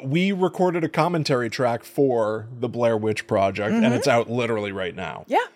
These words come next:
Speaker 1: Head to patreon dot com slash G T T U pod. It's on our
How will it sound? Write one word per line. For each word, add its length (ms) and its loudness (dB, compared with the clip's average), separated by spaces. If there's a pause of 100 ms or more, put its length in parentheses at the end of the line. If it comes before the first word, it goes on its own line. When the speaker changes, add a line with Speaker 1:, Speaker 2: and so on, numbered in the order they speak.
(200)
Speaker 1:
Head 100 0
to 80 -4
patreon 460 0
dot 160 0
com 260 -4
slash 580 -4
G 220 -2
T 220 -2
T 140 -6
U 220 -2
pod. 340 2
It's 260 -2
on 200 2
our 440 2